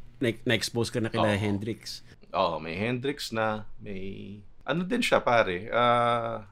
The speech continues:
Speaker 2: actually, pili-pili lang rin yung mga pinakinggan ko eh. Kasi hindi rin ako masyadong, ah, matyaga mag-research. So, whatever I can get my hands on, or if I hear something, tapos nagustuhan ko siya,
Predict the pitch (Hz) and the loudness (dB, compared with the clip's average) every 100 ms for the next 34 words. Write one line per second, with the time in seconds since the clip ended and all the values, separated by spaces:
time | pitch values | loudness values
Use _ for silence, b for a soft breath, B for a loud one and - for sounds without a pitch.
0 | - - - 208 208 - 196 190 180 - | -4 2 2 2 0 0 2 4 4 2
1 | 180 170 165 160 147 151 143 139 135 123 | 4 6 6 4 2 0 0 -2 -4 -2
2 | 127 117 120 110 110 98 123 110 92 117 | 0 2 2 2 0 -2 2 2 2 0
3 | 143 131 127 131 127 123 113 120 113 113 | -2 -2 -4 -2 -2 0 0 -2 -4 -2
4 | 107 101 101 104 101 98 98 - - 101 | 0 0 -2 -4 -6 -10 -14 -16 -12 -8
5 | 101 101 101 - 101 92 98 92 87 85 | -6 -6 -4 0 2 4 2 2 -4 -8
6 | - 85 - 80 82 - - - - - | -12 -4 -4 -4 -6 -6 -6 -8 -4 2
7 | 147 135 147 151 151 139 135 123 113 110 | 6 8 8 6 6 4 4 0 2 2
8 | 98 90 85 85 78 85 - - - 120 | 4 2 0 -6 -8 -14 -16 -12 -2 0
9 | 110 117 98 170 175 117 107 107 95 - | 6 4 6 4 6 4 4 0 0 0
10 | - - 104 110 - 104 101 92 82 80 | 0 -2 -2 0 2 0 0 -6 -8 -10